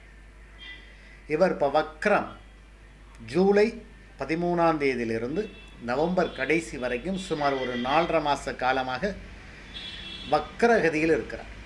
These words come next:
வக்ரங்கிறது சற்று வேகமாக செயல்படக்கூடியது, கொஞ்சம் மெதுவா நிறுத்தி மெதுவா போறது தான் வக்ரம்.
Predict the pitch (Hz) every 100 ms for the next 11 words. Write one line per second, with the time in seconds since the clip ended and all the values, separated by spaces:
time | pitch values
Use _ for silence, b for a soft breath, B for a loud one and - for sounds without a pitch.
0 | - - - 139 - 214 220 190 190 165
1 | 139 - - - - - - - - -
2 | - - - - 190 190 180 190 214 220
3 | 220 226 220 254 - - 185 180 165 165
4 | 160 180 233 190 185 175 123 143 156 170
5 | 180 - - - - - - 160 196 202
6 | - 226 180 - - - - - - -
7 | - - - - 147 160 190 208 196 151
8 | 147 139 202 156 - 131 -